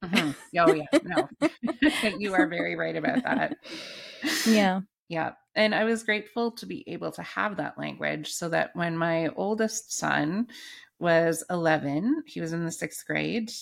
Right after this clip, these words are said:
Speaker 1: and he also started presenting, and he,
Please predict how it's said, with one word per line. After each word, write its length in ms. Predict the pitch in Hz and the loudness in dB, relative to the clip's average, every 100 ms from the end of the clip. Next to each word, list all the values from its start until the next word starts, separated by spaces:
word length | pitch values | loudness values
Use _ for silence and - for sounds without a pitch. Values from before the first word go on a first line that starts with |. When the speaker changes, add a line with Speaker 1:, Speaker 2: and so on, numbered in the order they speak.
| - - | -12 -4
Speaker 1:
and 560 | 185 175 175 175 170 - - | 0 2 2 0 -2 -6 -10
he 800 | - - - 196 196 196 196 196 _ _ _ _ | -14 -12 -6 -2 0 0 -2 -6 _ _ _ _
also 280 | 180 175 190 | -4 -2 -4
started 460 | 180 - 165 165 165 | -6 -2 -2 -2 -4
presenting, 880 | 175 156 156 151 - 156 156 156 _ _ - | -8 -4 -4 -4 -4 -2 -2 -6 _ _ -2
and 240 | 170 170 | 0 0
he, 360 | - - 196 | -4 -6 -6